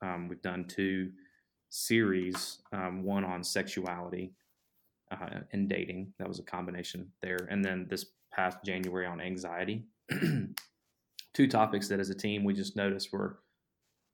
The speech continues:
really relevant, and that there were a lot of, there's a lot of cultural buzz.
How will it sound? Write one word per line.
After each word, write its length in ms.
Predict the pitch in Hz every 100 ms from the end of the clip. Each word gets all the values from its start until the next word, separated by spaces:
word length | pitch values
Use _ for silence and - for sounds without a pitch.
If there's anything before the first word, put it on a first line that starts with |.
| -
really 240 | 95 98
relevant, 420 | 98 110 117 101 - - _ _ _ -
and 480 | 95 92 90 95 95 _ _ -
that 120 | 98
there 140 | 95
were 80 | 95
a 100 | 92
lot 220 | 92 92
of, 300 | 92 92 - - _ _ _ _ _ -
there's 80 | 101
a 60 |
lot 120 | 101
of 80 | 95
cultural 400 | - 104 104 113
buzz. 720 | 104 110 110 110 107 - -